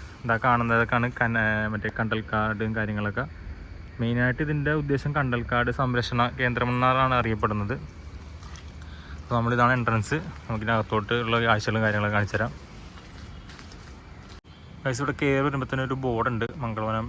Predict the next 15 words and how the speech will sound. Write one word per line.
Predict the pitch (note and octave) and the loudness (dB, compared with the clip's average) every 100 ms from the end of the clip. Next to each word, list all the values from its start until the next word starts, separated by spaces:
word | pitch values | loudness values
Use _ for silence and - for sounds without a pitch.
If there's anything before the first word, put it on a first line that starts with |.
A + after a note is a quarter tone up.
| A2+ | -2
ബേർഡ്സ് | A2+ - A2 | -2 -2 -4
ആൻഡ് | G#2+ | -2
സാങ്ച്വറി. | A2 G#2+ A2 D3 - - - - - | -2 0 0 -2 -6 -14 -14 -14 -2
ഇവിടെ | A#2+ A#2 | -2 0
തന്നെ | B2+ B2+ | -2 0
plants-ിൻ്റെ | B2+ A#2 A2+ G#2+ A#2+ A#2 C3 | 4 4 4 0 0 0 0
തന്നെ | C3 | 0
ഇരുപത്തഞ്ച് | A#2+ A2+ A#2+ A2+ | 0 0 0 -2
സ്പീഷീസ് | - B2 A#2 G2+ | -2 0 0 0
ഉണ്ട്. | A2 A2 D3 | 0 -2 -4
പിന്നെ | - A#2 | -6 -6
സ്പൈഡേഴ്സ് | - A#2 G#2+ A2 A2 - B2+ C3 C3 | 2 4 4 2 0 0 -4 -2 -4
അമ്പത്തൊന്ന് | A2+ A2+ A#2+ A#2 | -2 -2 -2 -2
സ്പീഷീസ് | - A2+ A#2 - | -2 0 0 0
ഉണ്ട്. | G#2 | 0